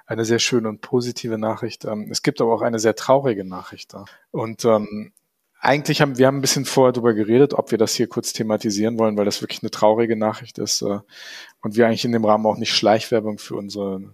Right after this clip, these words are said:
Podcast machen wollen. Wir finden's aber eigentlich ganz angemessen für diejenigen von unseren Hörern, die zum Beispiel mit uns in Kappadokien waren, ähm, und auch unsere Kappadokien-Folge gehört haben. Der, ähm, Reiseleiter, der uns dort begleitet hat, ein ganz feiner Kerl,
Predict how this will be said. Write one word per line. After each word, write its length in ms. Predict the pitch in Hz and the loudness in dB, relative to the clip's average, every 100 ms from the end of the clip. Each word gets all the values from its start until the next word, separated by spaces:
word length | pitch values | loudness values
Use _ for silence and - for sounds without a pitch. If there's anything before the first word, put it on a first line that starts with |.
| _ | _
Podcast 540 | - 131 - 131 123 - | -4 -4 -2 -2 -2 -4
machen 240 | 104 110 | -6 -4
wollen. 240 | 104 101 101 - | -4 -4 -6 -6
Wir 100 | - | -4
finden's 220 | - 131 | -2 2
aber 140 | 127 120 | 4 4
eigentlich 180 | 113 - | 2 0
ganz 160 | 110 | 0
angemessen 560 | 113 113 117 107 - 107 | -2 -2 -2 -2 -4 -6
für 180 | - 104 | -8 -10
diejenigen 500 | 104 107 104 101 98 | -2 -2 -2 -6 -10
von 180 | - | -12
unseren 320 | 101 101 95 - | -12 -10 -12 -8
Hörern, 400 | 101 98 95 98 - - - - _ | -6 -6 -8 -12 -20 -20 -20 -20 _
die 100 | 127 | -4
zum 180 | - 120 | -2 4
Beispiel 340 | 110 104 - | 4 4 -4
mit 200 | 107 123 | -4 -4
uns 220 | - 117 - | -4 -4 -4
in 100 | 113 | -4
Kappadokien 720 | 117 - 101 107 - 110 104 | -2 0 0 -2 -4 -6 -2
waren, 440 | 104 101 101 101 | -2 -2 -6 -10
ähm, 200 | 98 98 98 | -8 -8 -10
und 100 | - | -12
auch 80 | 98 | -10
unsere 220 | 98 104 | -10 -8
Kappadokien-Folge 960 | - - 95 104 - 104 - 101 98 98 | -4 -4 -4 -6 -6 -12 -6 -6 -6 -6
gehört 380 | 101 98 - | -4 -4 -4
haben. 240 | 101 95 101 - - - _ _ | -6 -8 -12 -18 -20 -20 _ _
Der, 420 | 104 101 98 98 98 | 0 2 2 0 -2
ähm, 260 | 95 92 95 - - | -6 -8 -12 -20 -6
Reiseleiter, 840 | 101 104 117 123 113 110 113 107 | 2 2 4 4 6 4 2 0
der 140 | 104 101 | 0 -4
uns 140 | - | -4
dort 180 | 104 - | -4 -6
begleitet 480 | 95 95 92 - 101 | -4 -2 -2 -4 -6
hat, 160 | - | -6
ein 340 | 98 95 95 95 | -8 -10 -12 -6
ganz 220 | - 104 - | -4 -4 -4
feiner 400 | - 107 117 107 | 0 0 0 -2
Kerl, 420 | - 107 107 | 0 0 0